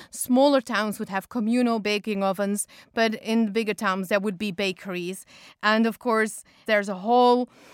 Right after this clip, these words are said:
folk art connected to the bread as well. So the baker would work with an artist who would create these fantastically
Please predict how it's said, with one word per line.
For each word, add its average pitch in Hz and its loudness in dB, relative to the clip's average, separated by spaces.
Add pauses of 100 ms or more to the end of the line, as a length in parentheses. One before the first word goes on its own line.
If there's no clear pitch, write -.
(160)
folk 262 2
art 202 0
connected 240 -2
to 233 -4
the 196 -4
bread 190 -2
as 196 -10
well. 202 2
So 196 -2
the 185 -6
baker 233 0
would 202 -2 (360)
work 233 2
with 214 0
an 202 0
artist 226 -2
who 196 -10
would 190 -8
create 214 -4 (260)
these 202 -8 (200)
fantastically 214 -4